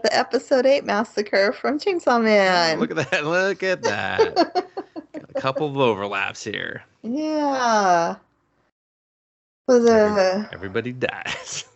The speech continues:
Speaker 1: Yeah.
Speaker 2: It
Speaker 1: It
Speaker 2: gets
Speaker 1: was,
Speaker 2: squished.
Speaker 1: um, yeah. It was pretty good. And I, I like that they played for keeps.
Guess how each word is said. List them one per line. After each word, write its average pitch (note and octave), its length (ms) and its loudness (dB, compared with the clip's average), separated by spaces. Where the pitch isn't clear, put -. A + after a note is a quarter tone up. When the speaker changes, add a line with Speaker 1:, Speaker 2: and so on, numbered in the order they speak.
Speaker 1:
Yeah. G3+ 680 4
Speaker 2:
It - 140 -4
Speaker 1:
It - 40 0
Speaker 2:
gets - 80 -2
Speaker 1:
was, G#3 220 0
Speaker 2:
squished. G#3 440 -4
Speaker 1:
um, G#3 200 -6
yeah. A#3 360 0
It - 60 -6
was G3 140 -6
pretty A#3 260 0
good. B3+ 360 4
And A3 180 4
I, A3 420 4
I G3+ 220 2
like G#3 320 2
that A3 160 -4
they A3+ 140 -2
played A#3 260 -4
for B3+ 140 -4
keeps. - 480 -8